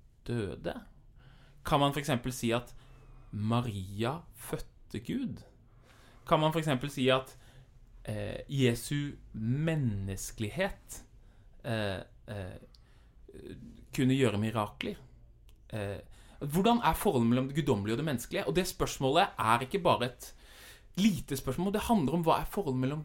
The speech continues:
Gud og skapelsen, eller hva er forholdet mellom, eh, våre sanser og det åndelige? Hvordan er forholdet mellom,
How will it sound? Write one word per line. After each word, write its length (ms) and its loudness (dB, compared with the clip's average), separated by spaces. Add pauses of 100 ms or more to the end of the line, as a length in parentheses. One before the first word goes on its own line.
(120)
Gud 300 -6
og 80 -8
skapelsen, 640 -2
eller 140 -4
hva 120 2
er 80 -12
forholdet 320 0
mellom, 420 2 (1200)
eh, 280 2 (100)
våre 240 0
sanser 800 -2 (180)
og 100 0
det 120 0
åndelige? 420 0 (440)
Hvordan 160 -2
er 60 -2
forholdet 420 2
mellom, 540 0